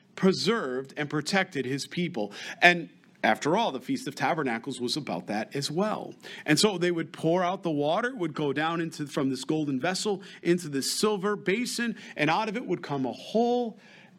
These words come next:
and it was to memorialize or remember that rock in which supernaturally, miraculously, God made water come forth.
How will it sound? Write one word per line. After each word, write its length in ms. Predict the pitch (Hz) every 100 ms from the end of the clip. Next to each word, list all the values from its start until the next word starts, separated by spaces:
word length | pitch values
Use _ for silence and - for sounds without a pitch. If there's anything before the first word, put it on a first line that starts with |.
| 151
and 120 | 156
it 120 | -
was 220 | 165 143
to 560 | - 151 131 120 113 117
memorialize 1040 | - 143 135 185 233 220 202 196 196 196 190
or 140 | - 135
remember 800 | 127 139 185 233 147 123 110 110 - -
that 300 | 98 139 156
rock 520 | 139 131 117 101 - -
in 220 | 127 120 120
which 280 | 127 - -
supernaturally, 880 | 190 196 220 156 127 - 135 127
miraculously, 880 | 135 131 139 170 175 131 117 120 104 - - -
God 300 | 135 139 131
made 220 | 117 107
water 640 | 101 117 120 104 98 131
come 160 | - 113
forth. 680 | - 71 62 - - -